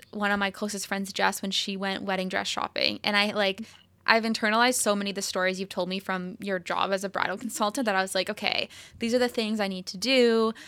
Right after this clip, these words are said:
But then once you get in there, everything kinda goes out the window, and you're like, like,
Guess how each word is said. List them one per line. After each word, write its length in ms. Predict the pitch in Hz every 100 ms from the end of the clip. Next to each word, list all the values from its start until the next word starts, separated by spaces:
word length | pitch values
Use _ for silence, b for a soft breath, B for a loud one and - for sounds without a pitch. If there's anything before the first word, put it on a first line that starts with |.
| B
But 100 | 262
then 140 | 277 302
once 200 | 330 -
you 100 | 330
get 180 | 254 247
in 140 | 262
there, 140 | 262 190
everything 340 | 190 254 330
kinda 240 | 262 208 208
goes 260 | 202 202
out 160 | 190 185
the 100 | 190
window, 360 | 262 254 185
and 160 | 185 196
you're 140 | 202
like, 300 | 185 185 185 B B B B B _ -
like, 300 | 233 208 -